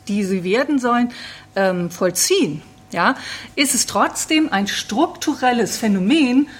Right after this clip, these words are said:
dass sie eine Geschlechtsidentität entwickeln müssen, ähm, ist ein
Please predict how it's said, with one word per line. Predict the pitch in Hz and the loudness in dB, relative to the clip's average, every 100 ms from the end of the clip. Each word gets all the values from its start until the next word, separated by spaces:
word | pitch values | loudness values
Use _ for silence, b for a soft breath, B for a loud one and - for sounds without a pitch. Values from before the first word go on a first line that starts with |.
| B - | B -2
dass | 185 | -2
sie | - 262 - | 2 0 2
eine | 214 214 | 2 2
Geschlechtsidentität | - - 403 - 269 220 185 - 190 175 | 0 0 -2 0 0 0 -2 -4 -4 -4
entwickeln | 170 156 175 - 185 | -8 -10 -12 -6 -2
müssen, | 190 196 262 311 B B B B 214 | -2 0 -2 -2 B B B B -2
ähm, | 220 226 226 - | 2 4 2 0
ist | 247 - - | -4 -4 -2
ein | 196 220 | 2 2